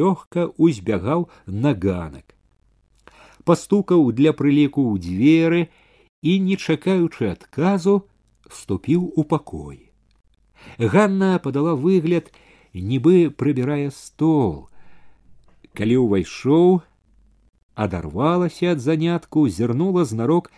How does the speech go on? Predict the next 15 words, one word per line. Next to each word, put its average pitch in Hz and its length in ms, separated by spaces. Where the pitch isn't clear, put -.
без 82 340
цікавасці. 78 960
Незнаёмы 156 800
кінуў 147 400
прывітанне, 156 880
мелькам 151 560
паглядзеў 104 880
на 165 160
яе, 160 400
позірк 170 560
яго 151 240
чорных 151 480
вачэй 147 480
быў 139 400
неспакойны 151 1300